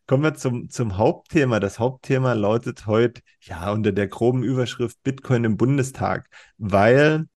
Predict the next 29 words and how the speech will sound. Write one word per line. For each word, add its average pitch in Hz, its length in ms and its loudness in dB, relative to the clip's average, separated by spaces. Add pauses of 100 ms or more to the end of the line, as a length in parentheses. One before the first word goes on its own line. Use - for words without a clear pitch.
(280)
du 151 200 0
ein 123 360 -2 (280)
sehr 127 640 0
interessantes 127 1160 -4 (300)
Papier - 680 -2
aufgetan 104 720 0
hast, 139 280 2 (500)
das 120 240 2
auch 117 420 2
viele 127 360 0
interessante 107 720 -2
Passagen 104 720 -2
enthält. 104 580 0 (340)
Und 117 140 -2
ich 110 160 -4
würde 127 240 4
vorschlagen, 143 960 -2 (240)
stell - 340 0
uns 147 200 4
das 131 220 0
doch - 280 -2
einfach 123 380 -2
mal 104 180 0
vor, 139 640 -2
um 113 160 -4
was 110 160 0
es 127 220 -6
da 101 160 -4
geht. 131 540 0